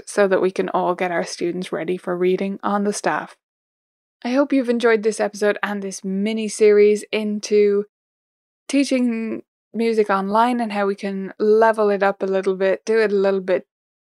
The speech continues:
better, and create version two point oh of our online music teaching studios, whether they're permanent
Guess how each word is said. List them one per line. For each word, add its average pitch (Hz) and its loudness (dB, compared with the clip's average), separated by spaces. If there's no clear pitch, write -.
better, 220 4
and 202 -2
create 196 -2
version 190 0
two 196 0
point 180 -4
oh 180 0
of 180 2
our 180 2
online 180 -4
music 185 -8
teaching 190 -4
studios, 285 2
whether 196 2
they're 196 0
permanent 262 -2